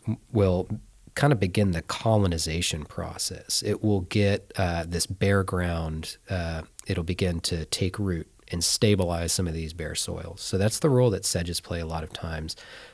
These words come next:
uh, is that they'll begin this healing process right at the water's edge. Now, there's other grasses that like to be right down by that water's edge as well in a mix with those sedges,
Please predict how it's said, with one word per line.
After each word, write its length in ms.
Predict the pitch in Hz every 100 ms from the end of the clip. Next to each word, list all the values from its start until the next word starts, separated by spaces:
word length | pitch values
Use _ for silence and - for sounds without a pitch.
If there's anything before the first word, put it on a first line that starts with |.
| -
uh, 280 | 95 87 92
is 240 | - 87 -
that 200 | 90 -
they'll 220 | 90 85
begin 440 | 82 87 101 95
this 180 | 87 80
healing 520 | - 95 90 87 80
process 500 | 78 92 82 - -
right 160 | 87 82
at 80 | 80
the 80 | 80
water's 340 | 78 80 82
edge. 320 | 78 82 - - - - - - -
Now, 320 | 98 90 90
there's 240 | 87 95
other 180 | 110 92
grasses 480 | 90 98 92 95 87
that 120 | 95
like 200 | 92 90
to 60 | 80
be 240 | 92 92
right 300 | 90 87 90
down 260 | - 90 90
by 160 | 90
that 220 | 87 87 98
water's 320 | 92 87 87
edge 300 | 82 80 -
as 140 | 98 95
well 300 | 107 95 85
in 120 | 92
a 60 |
mix 460 | 85 101 131 - -
with 160 | 85 -
those 180 | 82
sedges, 560 | - 85 82 82 82 -